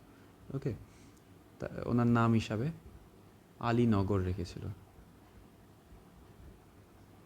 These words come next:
ওকে। উম, এর নাম ছিল হচ্ছে আলীবর্দী খা। ওকে। নেক্সট,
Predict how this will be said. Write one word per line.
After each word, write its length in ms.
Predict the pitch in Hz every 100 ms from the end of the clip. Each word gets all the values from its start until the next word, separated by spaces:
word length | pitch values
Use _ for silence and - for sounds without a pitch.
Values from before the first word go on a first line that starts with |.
| - 131
ওকে। 180 | 113 117 - - - - - - - - - - - - -
উম, 280 | - 101 92
এর 180 | - 117
নাম 260 | 117 113 117
ছিল 240 | 113 120
হচ্ছে 280 | 117 110 139
আলীবর্দী 680 | 110 107 110 107 107 127 - - - - - -
খা। 200 | 110 85 - - - - - - - - - - - - - - -
ওকে। 140 | 117 131 - - - - - - - - - - - - - - - - - - - - - - - - - - - - - - - - - - - - - - - - - -
নেক্সট, 380 | 135 139 -